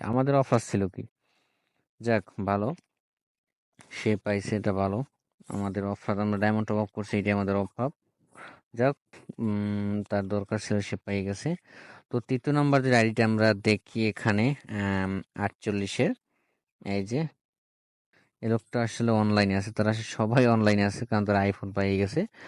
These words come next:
<clears throat> তো এখানে তার লেভেল তেপ্পান্ন, তার একটা ইভো গানও দেখতে পারতেছি। তো দেখি সে টপ আপ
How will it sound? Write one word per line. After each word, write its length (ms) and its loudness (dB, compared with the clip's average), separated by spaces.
<clears throat> 540 0
তো 80 -4
এখানে 280 2
তার 260 0
লেভেল 260 2
তেপ্পান্ন, 580 -4
তার 160 0
একটা 300 -2
ইভো 260 0
গানও 260 2
দেখতে 300 0
পারতেছি। 440 -2
তো 200 -8
দেখি 360 4
সে 200 0
টপ 160 0
আপ 100 -2